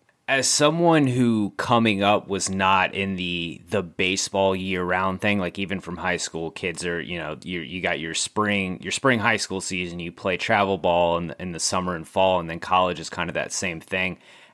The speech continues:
After you play a full season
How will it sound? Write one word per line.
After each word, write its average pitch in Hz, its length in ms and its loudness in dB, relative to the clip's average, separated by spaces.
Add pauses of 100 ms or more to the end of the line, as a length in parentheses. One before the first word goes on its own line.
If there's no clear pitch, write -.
After 143 380 2
you 123 220 2
play 104 540 2
a 95 140 0
full 104 420 0
season 92 640 -2